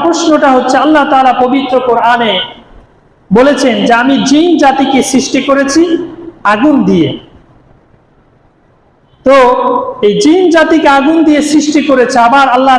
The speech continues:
তাআলা কিয়ামতের দিন এই জিন জাতিকে আগুন দিয়ে আবার কিভাবে শাস্তি দিবেন? এর উত্তর দাও।" কাকে প্রশ্ন করছেন?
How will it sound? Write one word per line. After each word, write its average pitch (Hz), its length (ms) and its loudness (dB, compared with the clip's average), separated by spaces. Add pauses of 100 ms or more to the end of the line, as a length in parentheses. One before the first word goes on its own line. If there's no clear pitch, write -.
তাআলা 233 640 0 (200)
কিয়ামতের 311 580 0
দিন 226 460 -2
এই 233 180 0
জিন 339 300 0
জাতিকে 302 440 0
আগুন 247 500 0
দিয়ে 262 420 0
আবার 226 200 0
কিভাবে 254 360 0
শাস্তি 226 320 -6
দিবেন? 143 240 -8 (580)
এর 185 120 0
উত্তর 196 360 0
দাও।" 98 360 -6 (600)
কাকে 240 220 -2
প্রশ্ন 247 320 0
করছেন? 262 500 -2